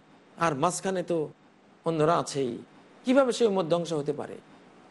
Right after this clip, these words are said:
ওয়ালাকিন বাইনা যালিকা ফাইজুন আওয়াজ লাইসু মিন্নি ওয়া লাস্তু মিনহুম, তবে আমার থেকে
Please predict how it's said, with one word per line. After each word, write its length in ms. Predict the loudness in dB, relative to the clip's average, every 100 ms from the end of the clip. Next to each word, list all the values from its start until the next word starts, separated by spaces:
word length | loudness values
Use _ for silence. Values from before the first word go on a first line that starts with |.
| -4 2
ওয়ালাকিন 460 | 2 2 0 2
বাইনা 280 | 2 4 4
যালিকা 420 | 2 2 0 -2
ফাইজুন 440 | 0 2 4 2 2
আওয়াজ 580 | 2 2 2 0 -2 -16 _ _ -2
লাইসু 420 | 2 2 2 0
মিন্নি 280 | 0 2 2
ওয়া 100 | 4
লাস্তু 320 | 2 -2 -2
মিনহুম, 380 | -2 -4 -6 -4
তবে 340 | 0 4 4 2 -10 -20 -20 -4
আমার 280 | 0 2 2
থেকে 420 | 0 -2 0 0